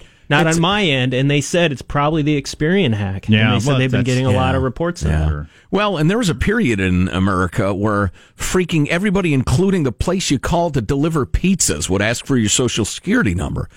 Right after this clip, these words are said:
Speaker 3: I gave
Speaker 2: And we were all
Speaker 3: my
Speaker 2: way too fast and loose with it.
Speaker 3: I gave my Social Security number yesterday to get my blood drawn. You give it all the time.
Speaker 2: Right. Yeah, I did too, come to think of it. Yeah. Wh-, what do you need that for? Really?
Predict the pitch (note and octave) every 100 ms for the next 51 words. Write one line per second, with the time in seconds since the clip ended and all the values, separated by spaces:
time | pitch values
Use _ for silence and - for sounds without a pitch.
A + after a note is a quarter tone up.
0 | C3 D3 D#3+ D#3 D3 D#3 D3 D3+ G#3 D#4
1 | A3+ B2 C3 F#2+ G#2 F2 E2+ - E2 D#2+
2 | D#2 C#2 D2 D2 C#2 C3+ D3+ E3 E3 -
3 | F3 - D3 E3+ E3+ E3 F3 E3 E3+ F3+
4 | E3+ E3+ E3+ F3 D#3+ G#3+ E2+ E2 B1+ -
5 | A2 D3 D#3 E3 F3 D#3+ E3+ A#3 - -
6 | E2 E2+ E2+ D#2+ C#3 F3+ F#3+ F#3+ G#3 -
7 | C4 - F2+ D#2 F2 D#2+ D2+ D#2+ - F2+
8 | E2 D#2+ D#2+ A#2 C#3 F3+ B3 D4 C4+ D#3+
9 | F2 E2 D2+ D2+ - C#2+ C2 A#1 - _
10 | _ _ - A#3+ C4+ B3